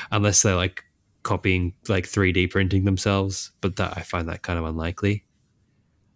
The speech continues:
I think it's more just some weird, like, um, uh, longevity-esque magic, like, you're tortured, but your, your body's kind of okay sort of thing.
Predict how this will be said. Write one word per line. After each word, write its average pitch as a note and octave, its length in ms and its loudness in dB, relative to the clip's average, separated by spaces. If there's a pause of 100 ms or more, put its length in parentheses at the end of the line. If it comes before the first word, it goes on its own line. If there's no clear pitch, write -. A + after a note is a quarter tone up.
(100)
I A2+ 100 2
think D#3+ 220 2
it's C#3+ 140 2
more A2 280 6
just G#2 240 2
some F#2 240 2
weird, F2+ 300 4
like, F2+ 360 0
um, F2 440 -2 (720)
uh, F2+ 540 0 (540)
longevity-esque F2+ 1300 0
magic, F2+ 480 -2
like, F#2 220 -4
you're G2 120 4
tortured, F2+ 540 -2
but F#2 160 -6
your, F2+ 300 -4 (180)
your F2+ 120 0
body's E2 360 -4
kind F#2 200 -6
of F#2 260 -4
okay G2+ 500 -2 (1200)
sort A2 160 0
of G#2 60 0
thing. C#3 240 -2